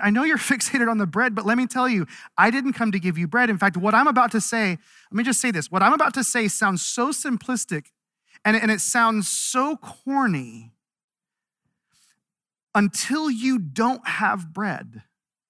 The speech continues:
or until you don't have toilet paper, or until you don't have san-, hand sanitizer, or until you don't have money, or until you don't have your health. This sounds simplistic in, until you're in one of those moments,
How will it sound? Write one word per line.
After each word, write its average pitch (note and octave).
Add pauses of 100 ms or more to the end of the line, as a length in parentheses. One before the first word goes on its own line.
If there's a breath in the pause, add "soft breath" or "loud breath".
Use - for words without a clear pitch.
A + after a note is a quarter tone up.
(1400)
or G#3+
until A#3+
you C4
don't B3+
have A3+
toilet A#3+
paper, - (720)
or G#3+
until C#4
you C4+
don't B3
have A3
san-, A3+
hand A#3+
sanitizer, B2 (200 loud breath)
or A3+
until C#4+
you C4
don't B3
have A3
money, A#3
or F3+
until B3+
you B3+
don't A#3
have A3
your G#3+
health. F#3 (280 soft breath)
This B3+
sounds -
simplistic B3+
in, G#3+
until C4
you're B3
in A3+
one C4
of A3+
those A3
moments, F3